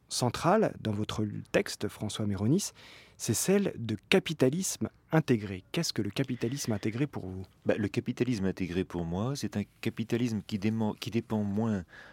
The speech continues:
Speaker 2: euh, de ce qu'on pourrait appeler l'économie, euh, l'économie politique, telle que Adam Smith l'avait mis au jour, que de la cybernétique.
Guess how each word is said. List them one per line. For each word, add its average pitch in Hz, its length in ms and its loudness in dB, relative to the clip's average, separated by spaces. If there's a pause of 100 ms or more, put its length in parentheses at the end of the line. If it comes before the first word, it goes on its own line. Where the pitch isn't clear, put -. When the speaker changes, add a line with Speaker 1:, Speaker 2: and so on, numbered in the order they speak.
(200)
Speaker 2:
euh, 92 60 -4
de 85 140 -4
ce - 100 -6
qu'on 90 160 -6
pourrait 85 280 0
appeler 95 280 0
l'économie, 78 920 -4
euh, 73 180 -6 (540)
l'économie 82 420 0
politique, 95 580 0
telle 78 160 -2
que - 120 -4
Adam 80 240 0
Smith - 340 -2
l'avait 76 240 -2
mis 76 160 -2
au 73 80 -2
jour, 127 480 0 (440)
que 139 300 4 (120)
de 101 100 2
la 101 80 8
cybernétique. - 880 0